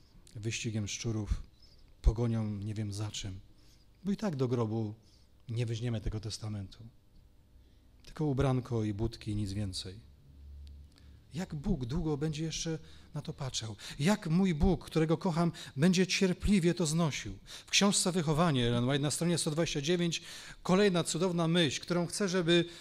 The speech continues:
była błogosławieństwem każdej rodziny, która tutaj jest. Szczęśliwe jest dziecko, które przez podporządkowanie się, zaufanie, szacunek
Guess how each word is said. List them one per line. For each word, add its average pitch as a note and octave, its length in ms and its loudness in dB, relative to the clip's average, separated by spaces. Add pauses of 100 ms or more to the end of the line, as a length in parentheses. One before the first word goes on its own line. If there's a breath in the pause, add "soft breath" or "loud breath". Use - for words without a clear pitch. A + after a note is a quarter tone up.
(120)
była F3+ 240 10
błogosławieństwem F3 680 6
każdej F#3 380 2
rodziny, E3 360 4
która A#2 380 2
tutaj A2 220 -2
jest. G2 280 -6 (200 loud breath)
Szczęśliwe G3+ 500 2
jest F3+ 140 6
dziecko, C#3+ 540 2 (240 loud breath)
które E3+ 240 2
przez - 220 -2
podporządkowanie D#3 880 0
się, C3 140 -2
zaufanie, D3+ 600 2
szacunek D#3+ 580 0